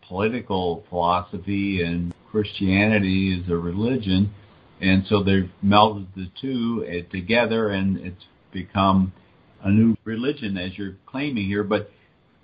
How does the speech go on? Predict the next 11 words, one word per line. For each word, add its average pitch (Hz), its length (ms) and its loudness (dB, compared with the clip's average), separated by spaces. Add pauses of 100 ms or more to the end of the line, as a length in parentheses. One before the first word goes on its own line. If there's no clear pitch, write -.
(140)
it's 127 300 -2
only 180 260 2
been 127 300 2
in 113 140 4
the 107 100 6
last 117 400 2 (1300)
less 123 300 4
than 110 160 2
twenty 123 300 2
years, 127 480 2 (160)
when 107 400 2